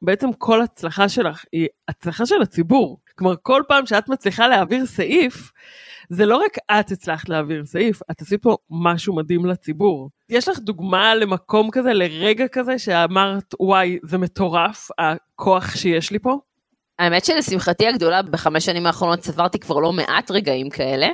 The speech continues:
Speaker 2: הצלחתי להביא הישגים, אה, באמת רבים מאוד, ולחסוך הרבה מאוד כסף לציבור, בהרבה מאוד זוויות, בין אם זה ברפורמה בבנקים, ובים המלח, ובחוק ההגבלים,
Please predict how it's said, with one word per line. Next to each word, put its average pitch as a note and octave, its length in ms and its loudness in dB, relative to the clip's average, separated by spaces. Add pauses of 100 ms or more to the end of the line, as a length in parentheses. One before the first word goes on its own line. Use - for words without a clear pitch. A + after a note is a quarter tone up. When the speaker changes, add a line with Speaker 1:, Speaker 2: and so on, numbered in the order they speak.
Speaker 2:
הצלחתי A3+ 400 0
להביא D#3+ 400 2
הישגים, E3 680 -2
אה, D#3+ 260 2
באמת E3 360 0
רבים E3 260 0
מאוד, F3+ 220 0
ולחסוך C#3+ 460 -2
הרבה E3 340 -2
מאוד E3+ 220 0
כסף - 380 -6
לציבור, D3+ 480 -4
בהרבה C#3+ 320 2
מאוד D#3+ 280 -2
זוויות, C#3+ 420 0 (140)
בין D3+ 120 4
אם D3+ 160 -4
זה D3+ 160 -2 (580)
ברפורמה D3+ 640 2
בבנקים, D#3+ 600 -2
ובים D3 360 2
המלח, D3 720 0
ובחוק D3+ 480 0
ההגבלים, D#3 720 -2